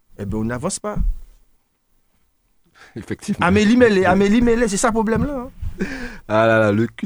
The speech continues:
Speaker 2: c'est quelqu'un qui dit vraiment les choses.
Speaker 1: Oui.
Speaker 2: Luc, on va redevenir, on, tu es responsable aussi des halls et des marchés notamment, mais je serais en train de dire que j'ai vu que la, Fort de, la ville de Fort-de-France, en tout cas après environ trois ans de travaux, il y a de nouveaux sanitaires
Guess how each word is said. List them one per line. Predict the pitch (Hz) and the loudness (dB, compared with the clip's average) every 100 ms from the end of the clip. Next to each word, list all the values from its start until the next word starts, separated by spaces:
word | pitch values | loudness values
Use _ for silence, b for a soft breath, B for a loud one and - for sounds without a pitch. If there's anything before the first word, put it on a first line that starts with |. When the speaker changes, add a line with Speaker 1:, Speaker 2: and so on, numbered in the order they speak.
| 104 | -6
Speaker 2:
c'est | 110 | -4
quelqu'un | 92 107 104 113 | -2 -2 -2 -2
qui | 117 | 0
dit | 107 | 0
vraiment | 98 110 113 | 2 2 4
les | 107 | 2
choses. | 101 107 87 b b | 2 0 -2 b b
Speaker 1:
Oui. | 135 | 0
Speaker 2:
Luc, | 143 | 2
on | 143 | 2
va | 135 | 2
redevenir, | 147 147 131 123 131 135 | 2 2 2 2 2 2
on, | 107 | -2
tu | - | -2
es | |
responsable | 156 - 147 - 107 104 | -4 -2 -6 -4 -2 -2
aussi | - 123 107 | -4 -4 -4
des | 90 87 | -2 0
halls | 90 101 101 | 0 0 0
et | 87 82 80 | -2 -4 -6
des | 78 | -8
marchés | 82 87 - 117 | -6 -6 -6 -6
notamment, | 107 127 127 139 127 | -6 -4 -2 -2 -2
mais | 87 | -4
je | 80 | -8
serais | - | -8
en | 101 | -10
train | - 95 | -6 -4
de | |
dire | 92 95 | -2 -4
que | - 87 - b b - | -4 -6 -8 b b -6
j'ai | 117 | -6
vu | |
que | 165 | -2
la, | 117 | -4
Fort | - 107 | -2 -2
de, | 101 98 85 | -2 -4 -6
la | 90 | -4
ville | 90 117 | -4 -2
de | 113 | -2
Fort-de-France, | 98 90 85 110 107 | -4 -6 -6 -8 -8
en | 87 | -8
tout | - | -8
cas | - 101 90 | -8 -6 -6
après | 82 - 92 | -6 -6 -4
environ | 87 82 85 85 80 78 | -4 -6 -6 -6 -8 -10
trois | - 87 90 | -8 -6 -6
ans | |
de | 85 | -6
travaux, | 92 85 110 | -8 -4 -4
il | |
y | 90 | -4
a | |
de | 87 | -4
nouveaux | 95 85 85 | -4 -4 -8
sanitaires | - 90 87 - 98 123 | -6 -6 -6 -4 -6 -6